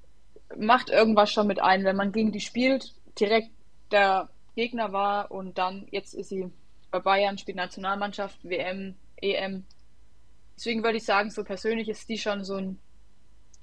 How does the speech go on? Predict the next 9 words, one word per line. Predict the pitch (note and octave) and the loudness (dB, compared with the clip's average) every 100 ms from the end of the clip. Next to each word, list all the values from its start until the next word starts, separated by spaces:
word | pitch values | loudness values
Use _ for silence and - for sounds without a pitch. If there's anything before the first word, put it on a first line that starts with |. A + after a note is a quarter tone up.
| - | -8
bei | - | 0
den | F#3+ F#3 | 0 0
Frauen | F#3+ F#3 A3+ A3+ - - - - - - - - - | 6 8 8 4 -6 -16 -18 -18 -18 -18 -18 -18 -8
eine | A3+ | -6
gute | A3+ A#3 A#3+ A#3+ A3+ - | -2 0 4 4 4 2
und | G3+ G3 G3 F#3+ | 2 2 -2 6
bei | F#3+ | 8
den | F#3+ F#3+ F#3+ | 8 6 2
Männern, | F#3 G3 G#3 G#3 G#3 G3+ G3+ | 4 4 4 2 2 -2 -4